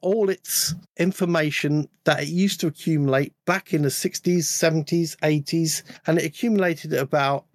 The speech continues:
the third world countries and everything like that. And all it's been done is used to keep those countries poor. There are a couple of countries.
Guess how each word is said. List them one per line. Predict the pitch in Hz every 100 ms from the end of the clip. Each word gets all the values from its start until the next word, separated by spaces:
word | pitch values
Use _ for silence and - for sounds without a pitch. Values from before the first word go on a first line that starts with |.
| -
the | 143
third | - 175 175 151
world | 165 151
countries | 165 160 156 156 147
and | 151
everything | 147 147 143
like | 131
that. | 135 135 135 _ - - -
And | 147
all | 196 233
it's | 202
been | - 170 151
done | - 151 98 95 _
is | 135 113
used | 135 165 127 -
to | 131
keep | - 151
those | - 127
countries | - 135 - 131
poor. | - - 139 90 82 _ _ -
There | 175
are | 226 220
a |
couple | - 220 -
of | 165 - -
countries. | - 170 190 - 107 104